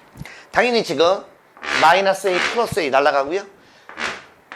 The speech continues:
얘도 날아가죠. 영이니까. 그 더하면 얼마다? 네, 이 엑스다. 이렇게 되겠습니다. 됐나요? 예, 따라서 요 길이를 X라고 했으니 그거의 두 배가 된다. 이렇게 되겠습니다. 자, 만약 모른다.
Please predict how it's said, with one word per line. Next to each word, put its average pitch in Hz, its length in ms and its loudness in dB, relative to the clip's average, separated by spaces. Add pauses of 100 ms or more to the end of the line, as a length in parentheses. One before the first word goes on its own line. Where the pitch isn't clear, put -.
(380)
얘도 214 180 4
날아가죠. 131 420 4
영이니까. 135 560 -4
그 165 120 -10
더하면 165 280 2
얼마다? 165 380 -4 (400)
네, - 220 -12
이 160 180 0
엑스다. - 380 -8 (480)
이렇게 175 220 -4
되겠습니다. 113 480 -8 (300)
됐나요? 170 600 2 (280)
예, 120 100 -4
따라서 175 680 2 (300)
요 151 160 -6
길이를 143 520 -4
X라고 127 380 -2
했으니 123 200 -12
그거의 143 380 -6
두 - 160 -12
배가 127 220 0
된다. 110 300 -6 (280)
이렇게 131 180 -4
되겠습니다. 123 640 -2 (840)
자, 247 280 4
만약 269 240 4
모른다. 262 640 2